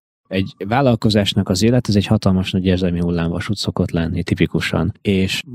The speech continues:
nagyon sokan abban vannak, hogy azért nem lépnek nagyobbra, egyről a kettőre, most idézhetek egy klasszikus Gál Kristóftól, vagy, vagy akár az, hogy két főről mondjuk tíz főre növekedni,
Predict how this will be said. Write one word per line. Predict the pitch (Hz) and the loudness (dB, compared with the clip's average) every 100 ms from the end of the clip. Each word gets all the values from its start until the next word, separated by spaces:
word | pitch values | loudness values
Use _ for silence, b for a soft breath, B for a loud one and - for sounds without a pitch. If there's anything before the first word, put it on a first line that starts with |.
| 110 | -2
nagyon | 135 151 | 0 0
sokan | 110 110 113 | 0 0 2
abban | 117 98 | 2 2
vannak, | 92 110 147 139 | 2 2 2 0
hogy | 117 | 0
azért | 113 101 | 2 2
nem | 98 95 92 - _ 107 | 2 0 -2 -6 _ 0
lépnek | 104 - 90 | 0 0 -2
nagyobbra, | 107 98 85 85 90 | 0 0 0 0 0
egyről | 98 110 90 | 0 0 -2
a | 82 | 0
kettőre, | 120 - 120 107 104 98 | -2 0 2 4 4 2
most | 90 90 - - - | -2 -4 -4 -10 -8
idézhetek | - 104 95 - 101 | 0 2 2 2 0
egy | |
klasszikus | - 104 - - 107 | 2 0 0 0 2
Gál | 104 98 | 0 0
Kristóftól, | 113 101 113 101 120 117 B B B | -2 0 0 0 0 0 B B B
vagy, | 104 101 | 0 2
vagy | 104 | 2
akár | 107 110 110 | 0 2 0
az, | - | 0
hogy | 101 | 0
két | - 113 - 92 | 0 0 -2 -8
főről | - 107 92 | 0 2 2
mondjuk | 90 90 - | -2 -4 -4
tíz | - 113 | 0 0
főre | - 113 101 | 0 -2 0
növekedni, | 104 104 - 101 95 98 101 101 | 0 -2 0 -2 0 0 2 0